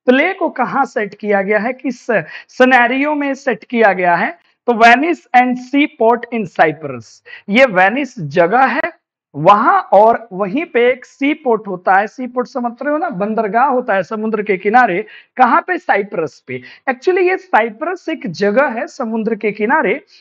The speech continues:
जहाँ पे कैस्टल होता है, किला, जहाँ सब लोग रहते हैं, उसके बारे में हम लोग चर्चा करेंगे आगे प्ले में चल के। और वहां पे अटैक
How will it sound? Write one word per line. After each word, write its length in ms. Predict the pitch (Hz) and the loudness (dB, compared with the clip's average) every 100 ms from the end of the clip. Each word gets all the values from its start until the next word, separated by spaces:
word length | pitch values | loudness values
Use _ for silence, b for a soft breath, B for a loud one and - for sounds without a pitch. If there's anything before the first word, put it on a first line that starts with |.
| b | b
जहाँ 220 | 196 247 | -4 -4
पे 160 | 302 349 | -4 -8
कैस्टल 600 | 349 262 - - - 339 | -2 -2 -2 -8 -4 -2
होता 260 | 262 254 247 | -2 0 -2
है, 80 | |
किला, 320 | 240 233 254 269 | -2 -2 0 0
जहाँ 260 | 208 214 | -2 -6
सब 220 | 208 208 196 | -4 -4 -2
लोग 180 | 202 | -2
रहते 360 | 175 175 196 320 | -2 -4 -4 -4
हैं, 320 | 202 160 196 b b _ | -2 -4 -8 b b _
उसके 340 | 240 226 277 262 | -8 -4 -2 0
बारे 260 | 208 220 | 2 0
में 100 | 226 | -2
हम 120 | 208 | -6
लोग 120 | 214 208 | -6 -4
चर्चा 320 | 233 233 269 | -4 -2 -4
करेंगे 380 | 262 294 302 247 | -2 -4 -4 -4
आगे 340 | - 180 196 | -2 -4 -4
प्ले 280 | 190 254 339 | -8 -6 -4
में 120 | 311 | -4
चल 220 | 196 147 | -4 -6
के। 220 | 147 262 302 B B - | -4 -6 -8 B B 0
और 120 | 285 | 0
वहां 340 | 240 254 269 | 2 -2 -2
पे 180 | 339 339 | -6 -6
अटैक 420 | 349 254 247 262 | -4 -2 0 0